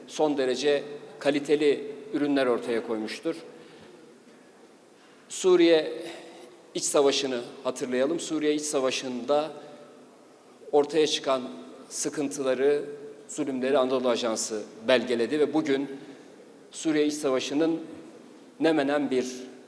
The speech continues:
süreç olduğu, neler yaşandığı bugün en çok Anadolu Ajansı fotoğraflarıyla hatırlanıyor. Pandemi dönemini hatırlayalım, Rusya-Ukrayna Savaşı'nı hatırlayalım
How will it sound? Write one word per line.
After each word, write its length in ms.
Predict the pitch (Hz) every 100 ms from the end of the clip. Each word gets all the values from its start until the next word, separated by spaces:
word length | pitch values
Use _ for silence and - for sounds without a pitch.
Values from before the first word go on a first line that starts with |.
| - - - -
süreç 380 | - 147 143
olduğu, 540 | 143 123 107 127 160 - -
neler 260 | 123 147 160
yaşandığı 720 | 139 123 135 131 127 165 160 - - -
bugün 180 | 156 165
en 140 | 185 190
çok 200 | 170 135
Anadolu 340 | 151 151 151
Ajansı 400 | 139 139 135 151
fotoğraflarıyla 800 | 143 127 131 123 123 120 113 104
hatırlanıyor. 500 | 107 110 101 98 107 - - - - - - -
Pandemi 380 | 156 170 185 160
dönemini 340 | 156 143 127
hatırlayalım, 580 | 120 117 117 110 110 117 123
Rusya-Ukrayna 680 | 151 - 160 143 165 160 135
Savaşı'nı 420 | 135 120 110 117
hatırlayalım 580 | 110 - 104 101 98